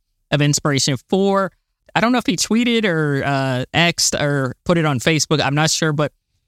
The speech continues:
he said, quote, "Put us in coach." So <laughs> he is ready to save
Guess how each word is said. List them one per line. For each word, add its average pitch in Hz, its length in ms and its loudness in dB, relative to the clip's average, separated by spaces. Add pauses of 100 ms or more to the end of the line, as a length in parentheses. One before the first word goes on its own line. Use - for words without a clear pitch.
he 302 180 2
said, 139 540 0 (180)
quote, 156 320 0 (300)
"Put 240 160 4
us 294 180 0
in 311 220 0
coach." - 680 0 (420)
So 180 500 0 (560)
<laughs> 294 80 4 (340)
he 294 320 2
is 277 240 -2
ready 202 720 0
to 226 100 2
save 208 360 0